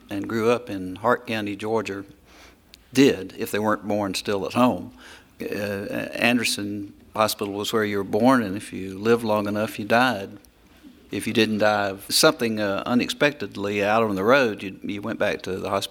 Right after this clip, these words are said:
Anderson Hospital to die. So I, I feel as though I kinda grew up,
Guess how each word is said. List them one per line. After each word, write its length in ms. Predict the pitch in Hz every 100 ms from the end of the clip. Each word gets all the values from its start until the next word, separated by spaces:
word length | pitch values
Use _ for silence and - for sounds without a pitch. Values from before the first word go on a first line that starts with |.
| -
Anderson 340 | - 110 104
Hospital 360 | 101 101 104 92
to 100 | 92
die. 360 | 120 120 101 110 - - - - -
So 260 | - 139 120
I, 340 | 120 127 -
I 20 | 113
feel 160 | 143
as 80 | 131
though 120 | 113
I 80 | 107
kinda 240 | - 113 95
grew 300 | 110 113
up, 140 | 123